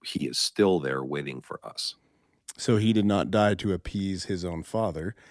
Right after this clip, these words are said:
Speaker 2: He,
Speaker 1: Correct.
Speaker 2: what did he accomplish?
Speaker 1: What he accomplished was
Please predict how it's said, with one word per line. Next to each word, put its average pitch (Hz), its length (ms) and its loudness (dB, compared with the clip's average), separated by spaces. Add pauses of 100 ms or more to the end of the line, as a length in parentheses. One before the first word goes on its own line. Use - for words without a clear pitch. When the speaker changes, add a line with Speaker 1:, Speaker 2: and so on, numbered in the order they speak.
(240)
Speaker 2:
He, - 140 -20
Speaker 1:
Correct. 71 380 0
Speaker 2:
what 101 260 2
did 98 160 0
he 98 140 0
accomplish? - 540 -8 (640)
Speaker 1:
What 110 180 8
he 110 100 4
accomplished 107 720 -2
was 80 520 -2